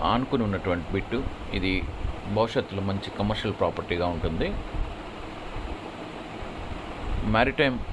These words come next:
లా యూనివర్సిటీకి వెళ్ళే రోడ్లో ఇది, ఈ ల్యాండ్ ఉంటుంది. భవిష్యత్తులో సబ్బవరం మండలం అంతా కూడాను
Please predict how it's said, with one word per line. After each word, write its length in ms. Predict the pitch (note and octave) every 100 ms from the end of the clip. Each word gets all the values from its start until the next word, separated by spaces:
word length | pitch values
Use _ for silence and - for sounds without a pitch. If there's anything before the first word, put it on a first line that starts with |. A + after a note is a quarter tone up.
| - A2
లా 100 | G2+ A#2
యూనివర్సిటీకి 680 | C3+ B2+ A2+ - G#2 - G2+ F2 - - - - G2+
వెళ్ళే 200 | G2+ G#2 G2
రోడ్లో 360 | F#2+ E2+ G2 E2+ D#2 - -
ఇది, 160 | F#2 F2+ E2+ D2+ - - - F2+
ఈ 20 | F#2 E2+ D#2 - - - - - - - - -
ల్యాండ్ 220 | F#2 F#2+ F2+
ఉంటుంది. 340 | F2+ F2 C#3 - - - - - - - - - - - - - - - - - - - - - - - - G#2+
భవిష్యత్తులో 540 | A#2+ - B2 - A2+ D#3 - - - - - -
సబ్బవరం 560 | A#2 A2+ B2 A2 G2 F#2
మండలం 340 | F#2 F#2 F#2 F2
అంతా 160 | F2 G2
కూడాను 300 | F2 E2 F#2